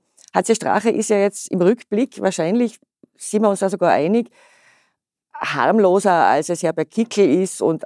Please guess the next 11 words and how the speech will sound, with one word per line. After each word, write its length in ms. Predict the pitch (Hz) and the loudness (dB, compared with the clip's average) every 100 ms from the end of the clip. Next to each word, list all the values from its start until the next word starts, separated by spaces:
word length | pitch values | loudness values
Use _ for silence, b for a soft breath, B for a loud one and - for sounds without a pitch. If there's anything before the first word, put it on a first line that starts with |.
| - | -12
auch 280 | - 156 151 | -10 -10 -4
harmloser 520 | 147 175 160 165 165 | -2 2 2 2 0
als 220 | 95 156 | 0 -2
der 140 | 165 139 | -2 -2
Udo 160 | 165 | 0
Landbauer, 640 | 151 107 113 165 175 185 196 B B B B | 0 0 0 2 4 2 0 B B B B
weil 200 | 135 156 180 | 2 4 6
er 100 | 185 | 4
halt 120 | 175 | 2
irgendwie, 500 | 160 190 180 180 - - 82 _ 107 101 | 0 2 2 4 2 -6 _ _ _ -10
ich, 280 | - 196 | -6 -4